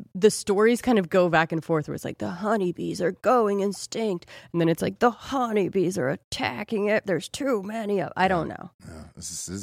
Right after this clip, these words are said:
Speaker 2: is fucking wild.
Speaker 1: I don't know how many honeybees there are. No, nobody does.
Speaker 2: Nobody does.
Speaker 1: So they can't even really say, like,
Speaker 2: Nah.
Speaker 1: it's just not a number that people know.
Speaker 2: Nope.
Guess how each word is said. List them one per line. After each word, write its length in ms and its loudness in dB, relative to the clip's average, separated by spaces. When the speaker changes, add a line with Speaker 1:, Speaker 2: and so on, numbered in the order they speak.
Speaker 2:
is 60 -16
fucking 540 -18
wild. 280 -14
Speaker 1:
I 140 4
don't 140 4
know 140 2
how 140 0
many 280 -2
honeybees 520 -4
there 240 -4
are. 40 -4
No, 180 0
nobody 420 2
does. 300 -10
Speaker 2:
Nobody 300 -2
does. 340 -14
Speaker 1:
So 120 4
they 80 6
can't 200 6
even 140 6
really 200 6
say, 260 4
like, 400 0
Speaker 2:
Nah. 200 -14
Speaker 1:
it's 140 4
just 140 6
not 200 8
a 60 6
number 480 6
that 120 2
people 220 2
know. 300 6
Speaker 2:
Nope. 140 -6